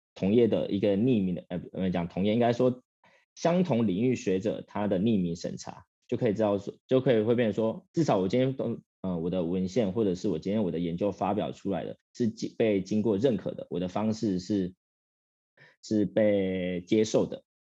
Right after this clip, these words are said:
被同业所接受的。OK，好，那像刚才 Karen 讲到说，哦，那我，例如说我要看多，多少人啊，或者是我要去看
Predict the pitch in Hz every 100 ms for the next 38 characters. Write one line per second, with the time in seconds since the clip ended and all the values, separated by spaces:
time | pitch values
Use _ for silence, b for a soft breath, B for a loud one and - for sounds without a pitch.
0 | _ - 107 - 95 101 90 - 82 82
1 | 87 64 - _ _ _ _ _ _ _
2 | _ _ _ 95 90 78 - - b b
3 | 127 123 135 127 123 - 131 131 127 147
4 | 160 123 90 85 95 90 139 139 147 135
5 | 98 85 113 120 113 113 104 104 - 127
6 | 113 127 123 139 135 104 95 92 104 110
7 | 110 110 - 113 95 98 113 110 B B
8 | - 95 98 123 107 117 107 95